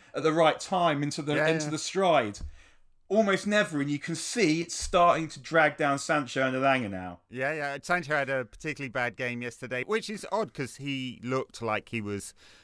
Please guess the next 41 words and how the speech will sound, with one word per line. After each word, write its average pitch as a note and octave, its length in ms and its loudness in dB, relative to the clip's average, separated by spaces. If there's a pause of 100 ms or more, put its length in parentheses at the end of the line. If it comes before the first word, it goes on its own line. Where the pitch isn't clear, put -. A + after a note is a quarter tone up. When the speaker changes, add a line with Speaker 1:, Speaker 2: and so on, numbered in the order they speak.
Speaker 2:
finding G#2+ 600 2
his F#2+ 220 -4
way G#2+ 220 2
in G2 100 -2
this G2 160 -6
team, G#2+ 300 -6
didn't G2+ 280 -8
he? E2+ 180 -10
And F2 180 -12 (560)
look, D#3+ 340 0
I, D#3 220 0
I, D#3 100 -2 (120)
I, D#3 100 -6 (120)
there's F#3+ 160 -2
nothing A3 280 -2
left D#3 240 -2
to C3+ 80 -8
play C3+ 220 -4
for A2+ 320 -4
if A2 80 -10
they're, B2 320 -4 (180)
like, A2 200 -6
the B2 40 -10
chances C#3 460 -2
of A#2+ 40 -4
making A2+ 280 -6
the G2+ 80 -6
Champions G2+ 400 -6
League G2 180 -8
now F#2 200 -4
are, F2+ 200 -4
are G2+ 160 -2
virtually A2+ 460 0
zero. E2+ 420 -8
Sing-, A#2+ 320 -4
low C3 220 4
single G2 320 -4
digits, F2+ 440 -12
I F#2+ 100 -2
reckon, F2 400 -6
percentage-wise. F2+ 1040 -6